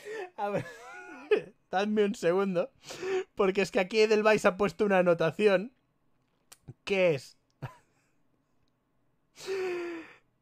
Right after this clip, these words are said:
ha puesto Edelweiss una anotación que es, eh,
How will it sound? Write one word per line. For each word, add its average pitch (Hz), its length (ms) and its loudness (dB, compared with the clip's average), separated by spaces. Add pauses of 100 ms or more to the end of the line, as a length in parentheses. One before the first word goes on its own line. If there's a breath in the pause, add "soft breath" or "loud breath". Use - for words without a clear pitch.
(160)
ha 233 160 6
puesto 240 320 6
Edelweiss 226 380 6
una 233 140 6
anotación 214 720 4 (180)
que 160 340 4
es, 139 260 -10
eh, 156 760 4